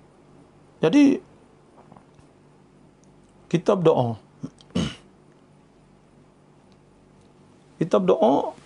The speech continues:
sebut nama Tuhan. Nah, yang kelimanya, kita kena, orang panggil,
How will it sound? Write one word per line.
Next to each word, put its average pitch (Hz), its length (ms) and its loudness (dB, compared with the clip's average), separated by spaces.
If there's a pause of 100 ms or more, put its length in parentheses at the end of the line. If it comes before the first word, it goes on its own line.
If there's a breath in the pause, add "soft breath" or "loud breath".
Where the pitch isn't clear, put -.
(160)
sebut 180 400 0
nama 156 320 2
Tuhan. 135 560 -2 (240)
Nah, 143 120 -2 (1500 loud breath)
yang 202 160 2
kelimanya, 233 560 2
kita 180 320 0
kena, 147 640 0 (400)
orang 143 240 0
panggil, 127 800 2